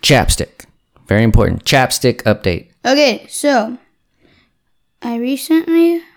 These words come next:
Speaker 2: went on a trip with my school for three days, and it was super dry. None of my friends or me brought chapstick,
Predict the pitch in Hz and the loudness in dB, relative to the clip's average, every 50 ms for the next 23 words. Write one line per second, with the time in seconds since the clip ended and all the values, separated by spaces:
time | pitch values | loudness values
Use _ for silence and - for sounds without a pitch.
0 | _ - 262 247 247 247 240 233 226 226 220 214 208 220 - _ _ _ _ _ | _ -12 -10 -8 -6 -6 -6 -6 -4 -4 -4 -6 -8 -10 -12 _ _ _ _ _
1 | _ _ _ _ _ - - - 294 285 294 294 - - _ _ _ _ _ _ | _ _ _ _ _ -16 -10 -4 -2 -2 -2 -4 -10 -20 _ _ _ _ _ _
2 | _ _ _ _ _ _ _ _ _ _ - 233 233 226 226 - - - _ _ | _ _ _ _ _ _ _ _ _ _ -10 -8 -8 -8 -8 -12 -20 -20 _ _
3 | _ _ _ _ _ 294 240 226 220 - - - 277 254 233 240 262 277 269 _ | _ _ _ _ _ -10 -10 -10 -10 -12 -12 -10 -6 -4 -4 -4 -4 -6 -8 _
4 | _ _ _ _ _ _ _ _ _ _ - - 220 220 233 247 269 285 277 247 | _ _ _ _ _ _ _ _ _ _ -12 -12 -10 -8 -6 -4 -2 0 0 0
5 | 254 269 285 - - _ _ _ _ _ _ _ _ _ _ _ _ _ _ _ | 0 -2 -4 -10 -18 _ _ _ _ _ _ _ _ _ _ _ _ _ _ _
6 | _ - - - - - - - 247 247 240 233 233 233 233 233 - - - - | _ -20 -20 -20 -20 -20 -12 -10 -8 -6 -6 -6 -6 -6 -6 -8 -8 -12 -20 -20
7 | - - _ _ - - - - - - - - 226 233 - 311 277 285 285 277 | -20 -20 _ _ -10 -8 -8 -8 -10 -10 -10 -10 -8 -4 -4 -4 -4 -2 -4 -4
8 | 269 277 285 311 311 - - _ _ _ - - - - - _ _ _ _ _ | -2 -4 -4 -6 -6 -10 -18 _ _ _ -20 -20 -20 -20 -20 _ _ _ _ _
9 | _ _ _ _ _ _ _ - - 240 226 220 233 240 262 277 285 302 294 269 | _ _ _ _ _ _ _ -8 -4 -2 -2 0 -2 0 0 2 2 2 2 0
10 | 294 269 269 262 269 269 262 - - - - - - 240 247 262 269 269 269 262 | 0 -2 -2 0 -2 -2 -2 -4 -8 -14 -14 -8 -4 -2 0 2 4 4 4 2
11 | 262 247 226 226 233 233 240 220 - 254 233 226 - - - - 220 220 247 - | 2 0 -2 -4 -4 -6 -6 -6 -6 -6 -6 -6 -8 -12 -12 -8 -8 -8 -8 -8
12 | - | -12